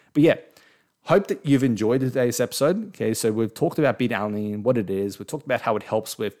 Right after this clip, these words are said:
you know, buffering by, you know, for the, for producing the carnosine. We talked about how this can help performance by reducing fatigue and kind of increasing time to exhaustion. We talked about the, the way you gotta take it, which is two to six grams per day is a rough guide to start with.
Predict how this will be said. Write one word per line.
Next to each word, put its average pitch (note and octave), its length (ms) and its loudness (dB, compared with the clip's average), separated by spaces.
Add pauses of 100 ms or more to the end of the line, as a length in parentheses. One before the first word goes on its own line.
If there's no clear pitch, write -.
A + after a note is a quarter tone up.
(100)
you A2 140 -6
know, F2+ 80 -4
buffering A2 580 -4
by, G2+ 180 -2 (120)
you B2+ 100 -6
know, F#2+ 140 -4
for G#2 140 -12
the, F#2+ 420 -8 (380)
for B2+ 120 -4
producing G#2 480 -6
the G2 60 -6
carnosine. G#2+ 720 -2
We G#2+ 80 -8
talked C3+ 140 -2
about A#2+ 140 2
how G#2 80 -2
this G2+ 140 -6
can G2 140 -8
help - 180 -6
performance A2 400 -6
by G2+ 140 -4
reducing G2 420 -8
fatigue G#2+ 500 -6
and F#2+ 200 -8 (280)
kind G#2 160 -10
of F#2+ 140 -10
increasing A#2+ 440 -4
time G2 240 -8
to G2+ 100 -10
exhaustion. G#2+ 680 -4 (300)
We C3 80 -4
talked - 240 -2
about B2 240 2
the, G2+ 240 -2
the A#2 100 -8
way G#2+ 140 -2
you G#2+ 80 -6
gotta A#2 240 -10
take - 300 -4
it, F#3 40 4
which C#3+ 160 0
is - 60 -12
two - 160 0
to G#2 60 2
six - 260 -6
grams G2+ 260 -4
per - 180 -4
day G2+ 280 -2
is A2 120 -6
a A2 60 -2
rough A#2+ 640 0
guide B2 540 0
to A2+ 100 -6
start G#2+ 280 -4
with. D#3+ 220 0